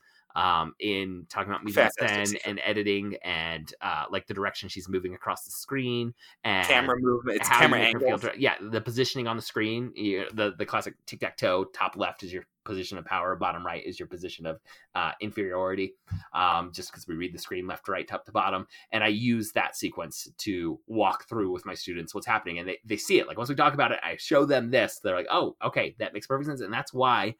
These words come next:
Speaker 1: I feel the suspense and tension I feel. And
Speaker 2: Mm-hmm.
Speaker 1: Shyamalan, i-, i-, in all, again, the metatextual commentary about his twist endings and everything, I think the skill that he can have as,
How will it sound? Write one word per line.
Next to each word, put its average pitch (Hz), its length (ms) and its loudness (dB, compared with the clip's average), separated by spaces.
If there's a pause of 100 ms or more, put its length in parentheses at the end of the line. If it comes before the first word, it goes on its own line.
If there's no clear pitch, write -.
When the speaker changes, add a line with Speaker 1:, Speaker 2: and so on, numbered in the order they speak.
(280)
Speaker 1:
I 107 100 -2
feel 127 260 0
the 110 80 -2
suspense 107 420 -4
and 95 80 -14
tension 98 300 -10
I 85 100 -8
feel. - 220 -14 (260)
And 98 280 -2 (320)
Speaker 2:
Mm-hmm. 127 60 -6
Speaker 1:
Shyamalan, 160 480 6 (360)
i-, 135 120 2 (120)
i-, 131 280 4
in 139 160 4
all, 139 540 6 (120)
again, 135 280 2
the 110 60 0
metatextual 131 760 0
commentary 123 500 0
about 104 280 0
his - 180 -10
twist 123 260 -4
endings 127 240 -4
and 101 60 -2
everything, 101 260 -4
I 104 120 -4
think - 260 -10
the 90 100 -4
skill 160 440 -2
that 123 120 -4
he 113 120 -8
can 127 460 -4
have 107 520 0 (440)
as, 107 460 2